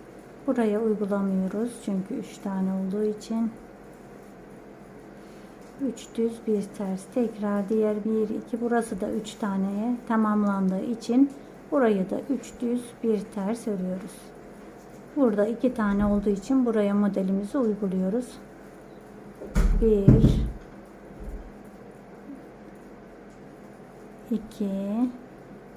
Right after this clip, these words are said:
üç ve buraya dört tane model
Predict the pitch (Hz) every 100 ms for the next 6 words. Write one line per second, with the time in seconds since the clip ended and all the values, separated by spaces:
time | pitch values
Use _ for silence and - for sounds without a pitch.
0 | - - - - - - - - - -
1 | - - - - - - - - - 285
2 | 220 208 226 - - - - - - -
3 | - - - 240 214 208 202 202 233 220
4 | - 202 208 247 214 202 214